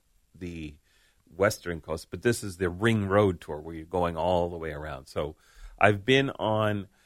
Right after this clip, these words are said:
uh, this kind of tour before, but, uh, on cruises. We went with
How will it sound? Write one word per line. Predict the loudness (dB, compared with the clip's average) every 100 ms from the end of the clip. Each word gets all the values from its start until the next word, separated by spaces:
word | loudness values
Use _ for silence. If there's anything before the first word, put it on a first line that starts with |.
| _ _ _
uh, | 2 2
this | 2 -4
kind | -8 2 4 6 2
of | -2
tour | -2 0 2
before, | 0 -6 -2 2 2
but, | 4 2 2 2
uh, | 4 4 4
on | 2 0
cruises. | -4 -2 -2 -2 -10 -12
We | -10 -4
went | 0 0 -2
with | 0 0 0